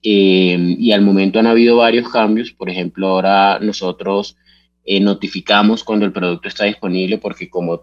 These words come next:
como te dije anteriormente, no todo el tiempo hay todos los productos disponibles. Entonces,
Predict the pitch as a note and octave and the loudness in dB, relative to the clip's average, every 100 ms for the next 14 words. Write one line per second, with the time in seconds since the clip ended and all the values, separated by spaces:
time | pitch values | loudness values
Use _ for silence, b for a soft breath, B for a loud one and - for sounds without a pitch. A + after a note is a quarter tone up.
0 | - F2+ F2+ F2 F#2 G2+ G#2 F#2+ F#2 G2 | -8 -6 -4 -2 -2 0 2 4 4 2
1 | G2 G2 G#2 G#2 G#2+ G#2 G2 G2 G2+ F2+ | 2 2 4 2 2 2 2 2 0 0
2 | F#2 F#2 _ F#2+ F#2+ F#2 - G2+ G2 G2+ | -4 -6 _ 0 0 -2 0 2 4 2
3 | - F2+ E2+ - F#2 G#2 F2+ F2 F#2+ G2+ | -2 -4 -4 -4 -8 -6 -4 -2 -2 -2
4 | F2+ E2+ E2 F#2+ - | -4 -6 -4 -4 -6